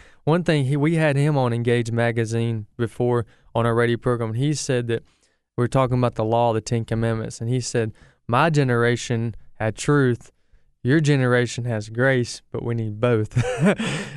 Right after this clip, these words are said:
And so we can look to each other and lean on each other. You know, I was looking at, I'm looking at the Engage Magazine,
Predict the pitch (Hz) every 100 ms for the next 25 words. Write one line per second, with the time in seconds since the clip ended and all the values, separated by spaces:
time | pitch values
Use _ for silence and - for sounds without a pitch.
0 | - 131 120 139 123 139 131 131 143 -
1 | 131 120 120 123 117 110 117 127 117 113
2 | 107 113 110 107 - - - 139 143 139
3 | 127 160 185 156 147 135 - 135 151 180
4 | 156 147 123 127 120 120 131 139 135 127
5 | 120 113 117